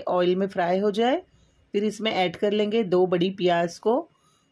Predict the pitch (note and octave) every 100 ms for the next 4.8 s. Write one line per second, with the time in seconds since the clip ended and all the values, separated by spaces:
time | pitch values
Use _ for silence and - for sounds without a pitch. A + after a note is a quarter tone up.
0 | - D#3+ E3 F3 - G3 F#3+ F#3 E3+ E3
1 | F#3+ F#3+ F#3+ - G#3 G3 A#3 A3+ F#3 F3+
2 | F#3 F#3 C#4+ A4 _ _ _ _ _ _
3 | _ _ _ E3+ E3+ F#3 F3 E3+ - G3
4 | G3+ G3 G3 A3+ A3+ A#3 A3+ C#4+